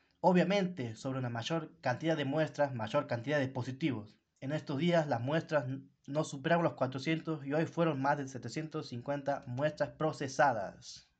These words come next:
Pablo Collari dice,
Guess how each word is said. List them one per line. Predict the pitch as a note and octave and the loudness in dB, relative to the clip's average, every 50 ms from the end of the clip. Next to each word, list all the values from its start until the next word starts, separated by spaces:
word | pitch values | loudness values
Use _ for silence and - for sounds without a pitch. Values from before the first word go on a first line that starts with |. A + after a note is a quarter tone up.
| _ _ _ _ _ _ _ _ _ _ _ _ _ _ _ _ _ _ _ _ _ _ _ _ _ _ _ _ _ _ | _ _ _ _ _ _ _ _ _ _ _ _ _ _ _ _ _ _ _ _ _ _ _ _ _ _ _ _ _ _
Pablo | - A#2 A#2 A#2+ C3 C3+ | 4 4 4 4 4 0
Collari | C3+ C3 B2+ B2 - D3 D3 C#3 | 0 0 0 0 2 2 2 2
dice, | C3 C3 C3 C3 A#2+ G#2+ - | 2 0 0 -2 -4 -8 -10